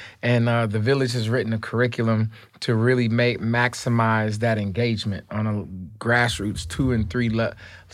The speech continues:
level basis. Um, we've toured, uh, all kinds of businesses, uh, Pharaoh's Donuts. Uh, we're setting up a, um, setting up a tour of, uh, Northwest Coffee House. We've been to, uh, la-, you know,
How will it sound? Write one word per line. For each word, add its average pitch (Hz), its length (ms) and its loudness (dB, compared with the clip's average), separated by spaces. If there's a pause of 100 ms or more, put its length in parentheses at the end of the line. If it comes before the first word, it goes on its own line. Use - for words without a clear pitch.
(120)
level 117 340 0
basis. 110 520 -2
Um, 107 420 -2 (320)
we've 165 260 -2
toured, 117 460 2
uh, 104 320 -2
all 143 220 2
kinds 135 440 -2
of 101 100 -6
businesses, 95 640 -8
uh, 80 140 -8
Pharaoh's 139 500 2
Donuts. 131 640 0 (380)
Uh, 113 260 2
we're 120 120 2
setting 120 320 2
up 110 120 -2
a, 110 400 0
um, 104 640 -4 (160)
setting 123 300 0
up 110 120 0
a 110 60 -4
tour 123 600 2
of, 104 560 -2
uh, 92 180 -4
Northwest 131 560 0
Coffee 123 400 0
House. 123 380 2 (440)
We've 143 260 2
been 113 400 4
to, 101 540 0
uh, 101 220 0
la-, 117 160 4
you 147 240 4
know, 131 220 0